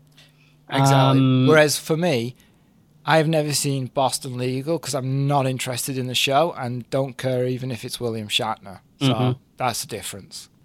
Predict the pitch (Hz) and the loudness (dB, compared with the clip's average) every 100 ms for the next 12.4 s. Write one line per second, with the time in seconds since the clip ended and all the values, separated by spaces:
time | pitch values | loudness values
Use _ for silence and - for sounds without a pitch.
0 | - 240 254 262 - 277 285 - 240 196 | 0 2 2 0 4 6 6 6 4 6
1 | 185 196 190 151 147 151 - 180 214 190 | 4 4 2 2 4 2 -2 0 4 4
2 | - 185 165 156 147 - _ - 160 147 | 2 0 2 0 -2 -10 _ -4 0 0
3 | 143 - 170 165 180 202 214 143 127 - | -4 -2 0 2 4 4 4 2 -2 0
4 | 147 143 165 160 - - 185 180 - 190 | -2 4 4 4 0 -2 2 2 2 -2
5 | - 123 117 151 151 143 170 170 127 110 | -2 -4 -2 0 0 2 4 4 2 -4
6 | - - 131 127 123 160 - - - 165 | -6 -2 0 2 2 0 -2 -8 -10 -4
7 | 180 180 151 151 127 160 160 151 156 185 | 0 0 0 -4 -2 0 0 -2 0 0
8 | 220 - _ _ 185 202 196 247 - 165 | -2 -6 _ _ 2 4 4 2 0 2
9 | 147 202 135 - _ _ _ - 233 269 | 2 2 0 -4 _ _ _ -6 -2 2
10 | 349 285 247 233 247 156 110 147 151 113 | 2 0 0 2 2 2 -2 -2 -2 -4
11 | 104 - _ _ - 147 165 104 107 _ | -12 -16 _ _ 0 4 4 2 -4 _
12 | _ _ - | _ _ -4